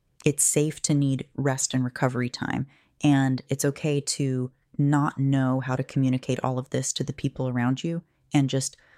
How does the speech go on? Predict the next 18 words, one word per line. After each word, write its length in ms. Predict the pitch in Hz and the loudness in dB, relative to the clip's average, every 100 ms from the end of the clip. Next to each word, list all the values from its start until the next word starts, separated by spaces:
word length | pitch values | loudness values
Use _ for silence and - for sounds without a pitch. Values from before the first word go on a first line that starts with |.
| _ - | _ -6
lie 460 | 139 135 123 127 139 | -2 0 0 0 0
and 100 | 135 | 0
say 140 | - | 0
you're 140 | 131 127 | 0 0
not 220 | 127 - | 0 -4
feeling 360 | - 135 131 143 | -2 2 2 2
well, 320 | 165 180 180 _ _ - | -2 -4 -8 _ _ -6
because 380 | 147 147 135 - _ _ - | 0 0 0 -4 _ _ -4
that's 240 | 165 156 | 0 0
also 240 | 151 139 139 | 0 0 -2
what 140 | 127 - | -2 2
I 100 | 156 | 2
needed 240 | 139 131 | 2 0
to 80 | - | -4
do 160 | 135 123 | -2 0
in 100 | 123 | 0
part 220 | 139 - | -2 -2
yesterday 580 | 127 - 127 120 123 | -4 -4 -2 0 -2